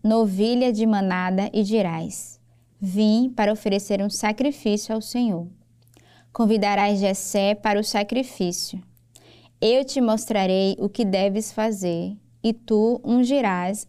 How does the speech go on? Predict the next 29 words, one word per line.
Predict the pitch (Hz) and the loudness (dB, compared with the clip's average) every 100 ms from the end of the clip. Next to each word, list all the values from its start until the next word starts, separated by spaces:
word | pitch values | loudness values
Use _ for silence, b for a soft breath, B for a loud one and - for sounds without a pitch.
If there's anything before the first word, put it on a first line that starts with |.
| - | -6
a | 202 | -6
quem | 208 226 220 | -2 0 2
eu | 196 214 | 2 0
te | 214 | -2
designar." | 202 208 240 262 240 247 175 160 - _ _ _ _ - b b b | 0 2 2 0 0 0 -2 -6 -12 _ _ _ _ -20 b b b
Samuel | b - 285 269 226 196 | b -2 2 4 2 0
fez | - - 196 196 190 | -2 -2 0 2 0
o | 196 | -2
que | - | -2
o | 240 | -2
Senhor | - 277 226 202 | 0 2 2 2
lhe | 220 226 | 2 2
disse | 185 175 185 - | 0 -2 -4 -4
e | 226 | -8
foi | - 202 | -2 0
a | 202 | 0
Belém. | 202 247 196 165 185 - _ _ _ _ b b b | 0 0 0 -4 -8 -14 _ _ _ _ b b b
Os | - 202 | -2 2
anciãos | 226 220 254 233 262 | 2 0 0 0 2
da | 254 | 0
cidade | 254 247 196 175 180 175 175 | -2 -2 -2 0 -2 -4 -6
vieram-lhe | 165 170 214 190 185 202 208 220 - | -6 0 2 2 2 0 0 -2 -2
ao | 196 | -2
encontro | 214 240 - 180 196 214 | 0 -2 -4 -4 -2 -4
e | |
perguntaram-lhe: | 214 196 196 226 247 196 175 175 170 175 _ _ _ b b b | -4 -2 -2 -2 -2 -4 -6 -6 -8 -12 _ _ _ b b b
"É | 220 | 0
de | 202 233 | 2 0
paz | 240 208 202 208 214 | -2 -2 0 -2 -2